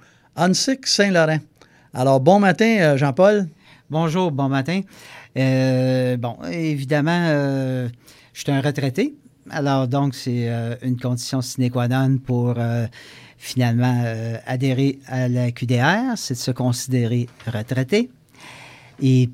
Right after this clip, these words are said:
Speaker 2: puis, euh, moi, ben, euh, je proviens du monde syndical. Je suis une personne qui, euh, qui avait le goût de m'impliquer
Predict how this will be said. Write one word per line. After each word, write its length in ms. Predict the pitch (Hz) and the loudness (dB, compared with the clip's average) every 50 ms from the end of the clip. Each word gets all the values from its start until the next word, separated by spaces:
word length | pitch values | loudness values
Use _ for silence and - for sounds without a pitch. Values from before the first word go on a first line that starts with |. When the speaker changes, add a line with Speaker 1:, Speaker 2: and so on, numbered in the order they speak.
| - | -6
Speaker 2:
puis, 300 | - - - 127 127 123 127 | -10 -4 -2 0 2 4 4
euh, 540 | 123 123 120 120 117 117 117 113 113 113 113 | 4 4 2 2 2 0 0 -2 -2 -4 -2
moi, 200 | 120 147 165 170 | 0 2 2 4
ben, 280 | 151 127 123 120 117 117 | 4 4 4 2 2 0
euh, 640 | 117 117 113 113 113 113 113 113 110 107 110 107 | 0 -2 -4 -4 -4 -6 -6 -6 -6 -8 -10 -10
je 200 | - - - - - | -10 -12 -12 -12 -8
proviens 340 | - - 151 151 208 240 | -2 0 0 2 2 0
du 100 | 214 165 | 0 2
monde 160 | 170 190 185 170 | 0 0 0 2
syndical. 640 | - 170 151 135 - - - 117 107 113 - - - | 2 2 0 0 0 -2 -4 -4 -4 -4 -6 -8 -10
Je 100 | 151 - | -12 -10
suis 80 | - | -8
une 60 | 160 143 | -6 -4
personne 460 | 180 170 165 - - 247 262 247 233 | -4 -4 -4 -2 0 2 2 2 2
qui, 320 | - - 180 165 156 151 | 0 -2 0 2 4 6
euh, 380 | 151 143 143 143 143 139 135 135 - - - - - - - - - - - _ - | 6 6 6 6 6 4 4 2 -2 -8 -20 -20 -20 -20 -20 -20 -20 -20 -20 _ 2
qui 100 | - 160 | 4 6
avait 160 | 151 160 175 | 8 8 6
le 60 | 170 | 6
goût 160 | 151 208 240 | 6 6 6
de 40 | 226 | 8
m'impliquer 520 | 214 202 180 139 - 147 - - 139 143 | 8 6 4 2 -2 -8 -4 -2 -4 -4